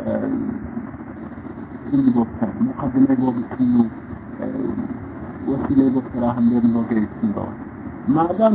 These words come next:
دڵیان خۆش کردووە بەمە کە ژیان یانی ئەم لەوەڕیان، ئیتر ئەمەوە تەواو بوو. ئەم جارە تەماشای پرتەقاڵ بە عنوانی ئایە ناکا. بە عنوانی ئاوتێک هاکە ئە لەوەڕ ڕێکەوە. «أولئك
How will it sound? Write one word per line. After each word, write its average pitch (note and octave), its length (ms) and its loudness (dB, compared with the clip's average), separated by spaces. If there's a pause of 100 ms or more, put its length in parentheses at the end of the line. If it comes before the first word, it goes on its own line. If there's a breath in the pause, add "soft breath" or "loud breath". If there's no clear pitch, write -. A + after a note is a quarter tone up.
دڵیان F3+ 320 2
خۆش E3 220 4
کردووە D#3+ 240 6
بەمە D#3 240 2
کە D3+ 80 -2 (120)
ژیان D#3 320 0
یانی D3 200 2
ئەم D3+ 160 0
لەوەڕیان، D#3 420 0 (100)
ئیتر E3 380 -8
ئەمەوە C#3 360 2
تەواو G#2+ 260 2
بوو. G#2+ 120 -2 (340)
ئەم A3+ 140 12 (100)
جارە F#3 260 6 (120)
تەماشای D#3+ 540 -2
پرتەقاڵ G#3 540 0
بە F#3+ 120 6
عنوانی F3 320 2
ئایە G3 260 4
ناکا. A#2+ 280 -6 (340)
بە F3 140 -6
عنوانی G3 360 2
ئاوتێک D#3 500 4
هاکە C3 260 -2 (100)
ئە B2+ 140 -2
لەوەڕ A#2+ 220 2 (140)
ڕێکەوە. - 320 -10 (3750)
«أولئك D3 1040 6